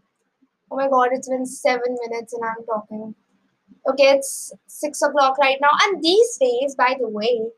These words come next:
I am working out, I'm stretching, and my height has increased a bit, and I'm so glad.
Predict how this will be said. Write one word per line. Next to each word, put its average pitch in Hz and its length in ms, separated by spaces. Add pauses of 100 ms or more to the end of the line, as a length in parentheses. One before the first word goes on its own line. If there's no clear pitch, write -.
(280)
I 269 180
am 269 100
working 254 340 (120)
out, 226 320
I'm 247 220
stretching, 262 840 (340)
and 262 360
my 262 160
height 311 400
has 320 220
increased 294 680
a 294 140
bit, 269 220
and 269 100
I'm 262 160
so 285 800 (420)
glad. 233 360